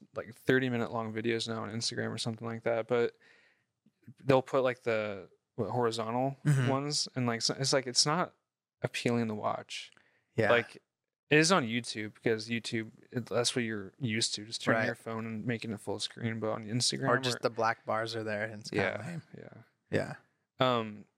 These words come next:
Speaker 1: with your podcast, I, I, I saw this stat. How many, do you know how many episodes you've done on your podcast? 'Cause it's quite a few. It's more than, like, the average <laughs> podcast.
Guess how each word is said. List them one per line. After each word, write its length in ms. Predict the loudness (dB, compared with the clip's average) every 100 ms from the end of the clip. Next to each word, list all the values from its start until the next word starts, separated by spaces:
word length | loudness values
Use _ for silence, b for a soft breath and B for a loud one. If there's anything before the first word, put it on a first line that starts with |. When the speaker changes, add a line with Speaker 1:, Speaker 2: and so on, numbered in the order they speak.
| _ _ _ 2
Speaker 1:
with 180 | 2 4
your 80 | 2
podcast, 680 | 4 4 2 -4 -2 -4 2
I, 360 | 2 2 -2
I, 40 | -6
I 60 | 2
saw 240 | 6 8
this 120 | 6
stat. 420 | 4 4 4 2 -6
How 120 | 2 2
many, 240 | 4 2
do 120 | 2
you 60 | 2
know 60 | 4
how 60 |
many 100 | 2
episodes 420 | 0 -2 -2 -2 0
you've 100 | -2
done 220 | -2 -2
on 60 | -4
your 100 | -2
podcast? 500 | -4 -4 -4 -4 0
'Cause 160 | 0
it's 120 | 0
quite 200 | 2 2
a 60 | 2
few. 380 | -2 -4 -4 -4
It's 180 | -2 2
more 180 | 4 2
than, 140 | 0 -4
like, 140 | -6
the 100 | -6
average 340 | -6 -6 -12
<laughs> 140 | -2 -2
podcast. 520 | -2 -8 -8 -8 -10